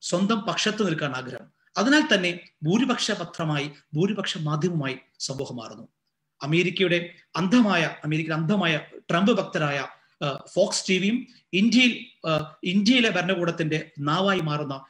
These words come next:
റിപ്പബ്ലിക് ടി വിയും എല്ലാം കാണിക്കുന്നത് റേറ്റിംഗിൽ അവർ ഒന്നാം സ്ഥാനത്താണ്. അപ്പൊ അത-, അതിനർത്ഥം ഭരണകൂടത്തിനും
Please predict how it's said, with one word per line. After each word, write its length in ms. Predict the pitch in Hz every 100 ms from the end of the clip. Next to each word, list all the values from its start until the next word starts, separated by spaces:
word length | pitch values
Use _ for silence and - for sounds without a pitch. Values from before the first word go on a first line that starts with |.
| _ -
റിപ്പബ്ലിക് 440 | 151 202 202 202 -
ടി 80 | 170
വിയും 160 | 160
എല്ലാം 400 | 151 143 139 - -
കാണിക്കുന്നത് 580 | 131 143 135 131 127 123 _ _ _ _ _ 147
റേറ്റിംഗിൽ 440 | 139 151 170 156 143
അവർ 100 | 135
ഒന്നാം 240 | 131 143
സ്ഥാനത്താണ്. 460 | - 120 113 - - _ _ _ _ _ _ _ _ _ _ -
അപ്പൊ 140 | 151 -
അത-, 260 | 143 139 151
അതിനർത്ഥം 580 | 131 151 139 156 190 - _ _ -
ഭരണകൂടത്തിനും 960 | 147 160 247 202 175 170 151 151 -